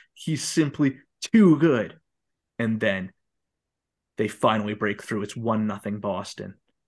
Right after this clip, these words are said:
Then, moments later, Mark Stahl springs a pass to Eric Stahl, slots it home, one one. The building's going nuts, even though a lot of people don't like Eric Stahl anymore.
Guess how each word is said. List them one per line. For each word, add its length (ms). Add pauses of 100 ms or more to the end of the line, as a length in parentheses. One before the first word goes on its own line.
Then, 460 (480)
moments 600
later, 440 (1300)
Mark 360
Stahl 380
springs 360
a 40
pass 340
to 120 (100)
Eric 320
Stahl, 480 (380)
slots 420
it 80
home, 320
one 260
one. 340 (560)
The 60
building's 440
going 280
nuts, 300
even 320
though 120
a 40
lot 220
of 40
people 220
don't 220
like 200
Eric 220
Stahl 320
anymore. 340